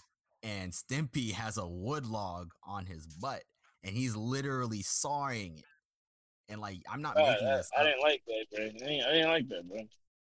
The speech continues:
Speaker 1: I can tell
Speaker 2: Like,
Speaker 1: Vape didn't either, but I just
Speaker 2: what are you
Speaker 1: wanted to
Speaker 2: doing?
Speaker 1: bring up that s-, s-, bro, nigga, you want, oh,
Speaker 2: Why'd
Speaker 1: okay,
Speaker 2: you,
Speaker 1: it's
Speaker 2: why'd
Speaker 1: okay.
Speaker 2: you wanna bring it up?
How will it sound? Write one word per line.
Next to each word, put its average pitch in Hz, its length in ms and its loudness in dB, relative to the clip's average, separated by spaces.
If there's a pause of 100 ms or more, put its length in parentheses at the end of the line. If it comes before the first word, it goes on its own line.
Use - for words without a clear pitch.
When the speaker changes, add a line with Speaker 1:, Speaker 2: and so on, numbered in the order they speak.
(180)
Speaker 1:
I 110 160 -6
can 113 160 -4
tell 113 220 2
Speaker 2:
Like, 90 100 -6
Speaker 1:
Vape 104 180 -4
didn't 92 260 -6
either, 82 360 -10 (220)
but 95 140 -6
I 107 100 -4
just 113 220 0
Speaker 2:
what 107 60 -2
are 110 40 2
you - 20 2
Speaker 1:
wanted 101 120 0
to 101 60 2
Speaker 2:
doing? - 100 0
Speaker 1:
bring 101 180 -2
up 95 160 -4
that 98 140 -6
s-, - 300 4 (120)
s-, - 200 4 (180)
bro, 131 280 -4
nigga, 117 280 -6
you 123 120 -6
want, 113 160 -8
oh, 104 80 -10
Speaker 2:
Why'd 123 220 6
Speaker 1:
okay, 403 100 -6
Speaker 2:
you, 392 100 0
Speaker 1:
it's - 120 -12
Speaker 2:
why'd 143 220 4
Speaker 1:
okay. 214 80 -6
Speaker 2:
you 208 80 -2
wanna 214 160 0
bring 208 220 -2
it 196 80 -2
up? 208 200 0